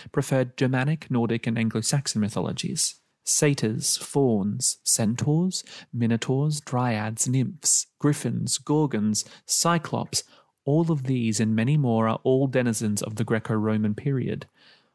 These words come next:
We also see stories of seers and soothsayers, heroes gifted powers by the gods, and epic legends.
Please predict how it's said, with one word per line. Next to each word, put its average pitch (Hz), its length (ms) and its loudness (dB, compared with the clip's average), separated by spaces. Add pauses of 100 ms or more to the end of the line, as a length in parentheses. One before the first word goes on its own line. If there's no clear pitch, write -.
(280)
We 139 160 2
also 135 320 2
see 120 240 0
stories 139 680 2
of 127 140 0
seers 113 640 2
and 104 240 -2
soothsayers, 123 1040 0 (460)
heroes 107 540 2
gifted 127 440 -2
powers 117 440 0
by 110 120 -2
the 110 120 -2
gods, 120 540 -2 (120)
and 117 240 -2
epic - 360 -2
legends. 117 760 -2